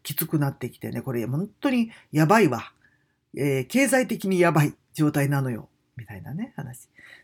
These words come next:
で、今の話広げる質問っていうのは、「コロナうつでダイエットとか言ってたけど、他にも何か思い当たる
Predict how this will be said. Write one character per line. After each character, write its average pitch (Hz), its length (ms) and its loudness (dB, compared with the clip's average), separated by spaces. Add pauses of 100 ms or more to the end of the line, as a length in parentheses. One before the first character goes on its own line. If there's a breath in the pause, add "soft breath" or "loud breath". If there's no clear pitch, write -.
(100)
で、 208 320 -4 (340 soft breath)
今 269 240 0
の 214 120 0
話 175 300 -4
広 196 260 0
げ 240 100 0
る 208 100 -2
質 - 260 -10
問 156 200 -2
っ - 20 -12
て - 120 -12
い - 20 -10
う 117 60 -10
の 123 100 -8
は、 170 300 -2 (360 loud breath)
「コ - 140 -4
ロ 170 100 0
ナ 240 160 2
う 311 100 2
つ 196 120 -4
で 165 120 2
ダ 170 160 2
イ 165 100 2
エ 160 40 2
ッ 151 40 0
ト 147 160 -4
と 135 100 -10
か 123 140 -6
言 139 120 -4
っ - 40 -8
て 160 120 -6
た 156 140 -4
け 123 80 -8
ど、 131 100 -6
他 151 240 -4
に 247 80 -2
も 277 140 -2
何 208 240 0
か 139 140 -6
思 156 200 -2
い 175 60 0
当 185 100 2
た 196 140 0
る 180 180 0